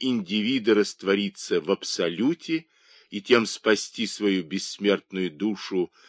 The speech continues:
от сковывающей её материальной оболочки, то истинный китаец выше всего ценил как раз материальную оболочку, то есть свою жизнь.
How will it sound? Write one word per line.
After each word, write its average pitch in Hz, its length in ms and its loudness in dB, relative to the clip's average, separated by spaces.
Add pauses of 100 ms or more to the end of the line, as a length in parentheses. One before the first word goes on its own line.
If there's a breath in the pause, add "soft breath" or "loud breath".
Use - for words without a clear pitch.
(180 soft breath)
от 120 220 2
сковывающей 107 1040 4
её 92 460 0
материальной 87 720 -2
оболочки, 85 920 -2 (840 soft breath)
то 143 340 8
истинный 107 600 -2
китаец 76 800 -6 (600 soft breath)
выше 220 480 2
всего 175 400 4
ценил 170 400 0
как 123 300 0
раз 156 480 2 (100)
материальную 120 1040 -4
оболочку, 82 720 -8
то 151 220 0
есть 185 360 -6
свою 80 440 -10
жизнь. 69 420 -14